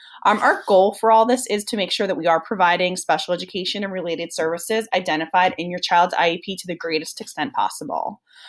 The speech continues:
Um, regular education teachers will receive a copy of this, um, and they did already receive a copy at the I E P gla-, at a glance. So that way they know what kind of accommodations and modifications that your child needs.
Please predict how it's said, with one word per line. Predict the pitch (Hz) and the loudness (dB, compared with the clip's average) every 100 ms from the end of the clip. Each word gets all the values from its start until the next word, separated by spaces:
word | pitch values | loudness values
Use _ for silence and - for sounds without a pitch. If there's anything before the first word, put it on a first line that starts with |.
| - - - | -20 -14 2
Um, | 202 196 190 196 | 6 8 6 2
regular | 196 196 247 | 2 4 6
education | 240 247 269 240 254 | 4 2 -2 0 0
teachers | 240 214 220 220 | 0 -2 -2 -2
will | 185 190 | -2 -2
receive | 190 254 240 | -2 -2 -2
a | |
copy | 262 214 190 220 208 | 2 4 4 4 0
of | 208 185 | 2 2
this, | 160 - - - | 0 0 -8 0
um, | 180 180 | 2 2
and | 165 202 | -2 -2
they | 196 | -2
did | 185 196 | -2 0
already | 180 180 180 | 2 2 2
receive | 175 185 202 | -4 -6 -6
a | 170 | -2
copy | 165 156 160 | 2 2 -2
at | |
the | 156 | -4
I | 117 - | -6 -6
E | |
P | - | -10
gla-, | - - - | -14 -14 -6
at | 180 180 | -2 -2
a | |
glance. | 170 - - - - - - - | -4 -10 -14 -12 -8 -8 -10 -10
So | - | 0
that | 196 180 | 4 4
way | 202 | 2
they | 202 196 | 2 2
know | 180 175 | 2 0
what | 170 | 0
kind | 175 165 | -2 -2
of | 156 | -4
accommodations | - 156 165 151 - 151 | -2 -2 -2 -6 -4 -4
and | 131 | -4
modifications | 123 123 - - - - 82 - | -4 -6 -12 -10 -8 -8 -10 -14
that | - | -12
your | 95 | -10
child | 98 104 - | -8 -6 -6
needs. | - - - - - | -8 -20 -10 -10 -10